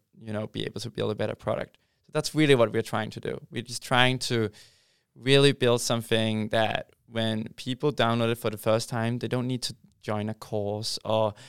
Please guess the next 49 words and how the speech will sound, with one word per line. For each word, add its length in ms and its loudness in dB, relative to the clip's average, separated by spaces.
have 180 0
a 60 -2
teacher 480 0
explain 440 0
them 140 -2
how 160 -4
to 160 -6
use 300 -2
it. 220 0
They 100 0
can 160 -4
just 240 -6
figure 220 0
out 180 0
how 120 -4
to 140 -8
use 280 -2
it, 120 -10
just 220 -8
like 320 -6
when 160 -8
you 180 0
download 380 0
Facebook 480 -4
or 80 -2
Instagram 540 -4
or 20 -6
whatever 300 -2
for 140 -8
the 80 -16
first 260 -8
time. 240 -10
So 300 4
that's 320 2
really 160 4
what 140 0
we're 100 0
trying 300 -2
to 100 -8
do, 400 0
um, 380 0
and 160 -6
that's 240 2
also 240 2
why 180 6
we're 140 0
still 180 -2
testing 460 -4
it. 240 -12